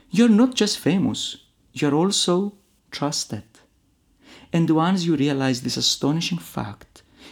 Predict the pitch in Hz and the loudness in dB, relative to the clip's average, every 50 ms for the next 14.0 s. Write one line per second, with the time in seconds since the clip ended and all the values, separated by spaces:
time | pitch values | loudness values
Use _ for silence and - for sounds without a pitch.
0 | - - 135 147 - - - 151 151 143 143 143 - - - - - 160 147 131 | -6 -2 0 0 0 0 0 -2 0 -2 -2 -2 -2 -4 -4 -4 -2 0 2 2
1 | 117 113 - - - - - - - 127 147 139 - - - - - - _ - | 2 0 -2 -6 -14 -20 -12 -6 -2 0 0 0 0 -4 -10 -20 -20 -14 _ -8
2 | 139 147 147 165 190 190 175 175 170 170 - - - - - 196 180 147 110 101 | -6 -4 -2 0 2 4 4 2 0 -2 -8 -14 -20 -8 -4 -2 0 0 0 0
3 | 101 - - - - - - - _ _ _ _ - - 147 143 - - _ - | -2 -4 -4 -4 -6 -6 -8 -10 _ _ _ _ -6 -4 -4 -4 -6 -6 _ 0
4 | 147 151 143 135 143 131 135 135 131 - - - 123 110 101 98 104 113 - - | 0 0 2 0 0 -2 -2 -4 -6 -6 -6 -4 -4 -4 -4 -8 -10 -14 -18 -20
5 | _ _ _ _ _ _ _ _ _ _ _ _ _ _ _ _ _ _ _ _ | _ _ _ _ _ _ _ _ _ _ _ _ _ _ _ _ _ _ _ _
6 | _ _ _ - - - - - 139 147 139 120 110 104 - - - _ _ _ | _ _ _ -20 -20 -14 -4 -2 0 0 2 0 -2 -4 -6 -10 -16 _ _ _
7 | _ _ - 135 185 185 - - 214 190 185 196 185 135 120 - - - - - | _ _ -4 -2 -2 -2 0 0 2 2 4 4 4 2 2 0 -4 -10 -20 -20
8 | - - - 170 147 143 143 143 135 135 131 196 220 220 220 - 147 139 156 156 | -12 -6 -2 -2 0 0 0 -2 -4 -4 -2 -2 -2 -2 -2 -4 -4 -4 -2 -2
9 | 156 143 135 147 147 135 120 117 120 131 139 131 113 101 101 95 92 92 - - | -2 -2 0 0 -2 -2 -2 -2 0 0 2 2 0 -2 -4 -8 -8 -10 -14 -20
10 | - - - - 135 131 - - - 127 127 131 127 - - 123 113 110 113 110 | -20 -20 -10 -6 -6 -6 -4 -2 -2 0 0 0 -2 -2 -2 -2 -2 0 0 0
11 | 113 120 117 104 101 98 92 - - - _ _ _ _ _ _ _ _ _ _ | 2 2 0 0 -2 -4 -8 -10 -14 -20 _ _ _ _ _ _ _ _ _ _
12 | _ - 143 151 135 131 127 123 131 117 110 110 113 - - - 110 107 107 101 | _ 2 2 4 4 4 4 4 2 2 2 -2 -4 -6 -6 -6 -4 -4 -2 -4
13 | 104 104 101 98 101 95 95 92 - - - - 92 87 - - - - - | -4 -4 -4 -4 -4 -6 -6 -8 -12 -14 -12 -10 -10 -10 -10 -10 -10 -12 -12